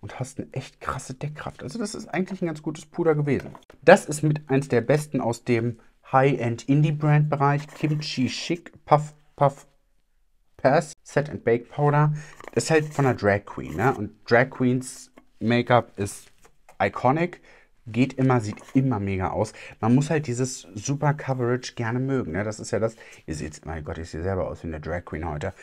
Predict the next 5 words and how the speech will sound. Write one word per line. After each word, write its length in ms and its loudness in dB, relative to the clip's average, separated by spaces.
Ähm, 200 2
super, 420 2
super 240 0
gutes 260 -4
Puder. 460 0